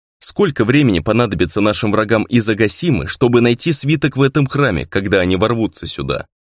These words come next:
Он посмотрел на собеседника с мрачным интересом и сам ответил. «Не так много».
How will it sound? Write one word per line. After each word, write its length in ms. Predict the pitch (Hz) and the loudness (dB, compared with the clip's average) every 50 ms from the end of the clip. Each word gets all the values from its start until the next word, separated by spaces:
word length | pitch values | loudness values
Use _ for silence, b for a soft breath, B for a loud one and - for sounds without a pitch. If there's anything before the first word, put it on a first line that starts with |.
| _ _ _ _ _ _ _ _ - | _ _ _ _ _ _ _ _ -2
Он 140 | 123 127 123 | 0 0 2
посмотрел 500 | - 127 - - 135 127 - 156 180 170 | 0 -2 0 0 -2 0 0 0 0 2
на 100 | 165 156 | 2 0
собеседника 640 | 143 - 135 127 127 - 160 156 147 156 143 - 143 | 0 -2 -2 -2 -2 0 0 0 0 0 0 0 -2
с 100 | - - | -2 0
мрачным 460 | 123 107 120 120 - - 107 92 90 | 0 0 -2 -2 -2 -4 -2 -2 -2
интересом 460 | 90 87 - 107 135 143 - 156 151 | -2 -2 -2 -2 -2 -2 -2 -2 -4
и 160 | - - 143 | -2 -2 -2
сам 260 | 135 - - 101 90 90 | -2 -2 -2 -2 -2 -4
ответил. 480 | 90 - 95 78 65 - - - - _ _ _ _ _ _ _ _ _ _ _ _ _ _ _ _ _ _ _ _ _ - | -4 -2 -4 -4 -2 -4 -8 -10 -12 _ _ _ _ _ _ _ _ _ _ _ _ _ _ _ _ _ _ _ _ _ -8
«Не 200 | - 80 95 104 | -4 -2 -2 0
так 260 | - - 120 110 - | 0 0 -2 -2 0
много». 500 | - 113 113 107 90 80 - - - _ | 0 0 2 2 0 -2 -4 -8 -10 _